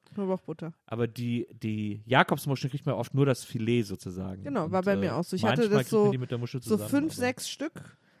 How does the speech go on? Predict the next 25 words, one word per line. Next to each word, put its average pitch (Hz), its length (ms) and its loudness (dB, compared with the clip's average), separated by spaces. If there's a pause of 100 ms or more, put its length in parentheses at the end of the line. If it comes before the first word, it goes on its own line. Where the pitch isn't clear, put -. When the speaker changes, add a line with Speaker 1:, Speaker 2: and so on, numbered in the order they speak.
Speaker 2:
Ja. 113 260 -2
Speaker 1:
auf 220 280 0
so, 214 500 -2
ähm, 196 280 -4
Kartoffelbrei 202 640 -6
mit 185 180 -6
so 185 200 -8
Karotten. 170 500 -8 (220)
Speaker 2:
Ja. 101 160 -8 (1120)
Speaker 1:
Und, 180 420 -4
Speaker 2:
Möhren 120 220 0
untereinander, 98 540 -8
Speaker 1:
und 196 140 -4
Speaker 2:
wie 180 40 -6
Speaker 1:
dann 185 160 2
Speaker 2:
meine 202 100 0
Speaker 1:
kam 208 160 0
Speaker 2:
Mutter 190 40 0
Speaker 1:
mein 185 80 4
Speaker 2:
immer 185 100 0
gesagt 175 180 2
hat. 185 60 2
Speaker 1:
Downfall. 170 500 -4 (1500)
Speaker 2:
Also 139 180 0
deswegen, 156 560 4